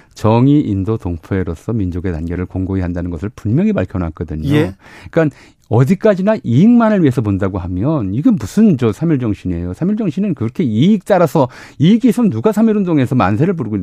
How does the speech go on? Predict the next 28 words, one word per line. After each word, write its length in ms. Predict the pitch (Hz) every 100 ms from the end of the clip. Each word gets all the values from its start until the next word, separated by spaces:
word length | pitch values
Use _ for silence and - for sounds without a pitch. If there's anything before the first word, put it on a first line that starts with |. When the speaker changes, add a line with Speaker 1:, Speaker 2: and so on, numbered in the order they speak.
| 82
Speaker 1:
그렇게 460 | - 95 - 92 87 - _ _
뭐 120 | - 101 95
총칼 280 | - 196 196
앞에서 240 | 151 262 262
Speaker 2:
어, 60 |
그렇죠. 340 | - - - 190
총칼 380 | 185 208 240
앞에서. 420 | 202 - 151 135 117
Speaker 1:
예, 60 | 101
총칼 280 | 170 151 147
앞에서 260 | 123 110
Speaker 2:
네, 80 | 113
Speaker 1:
목숨을 240 | 180 185 117
Speaker 2:
네. 40 |
Speaker 1:
걸었겠습니까? 680 | 101 90 87 - 90 82 156
Speaker 2:
네. 240 | 165 82 -
Speaker 1:
그게 200 | - 208
그만큼 460 | 175 160 240 196 160
불이익이 340 | 113 120 120
어디 120 | 123
있어요? 240 | 90 - 113
목숨을 280 | 87 - 160
Speaker 2:
네, 60 | 170
Speaker 1:
잃는 160 | 147
Speaker 2:
네. 40 | 98
Speaker 1:
것만큼. 520 | 92 87 82 - 87
Speaker 2:
예. 140 | 156 147 160
Speaker 1:
예. 140 | 185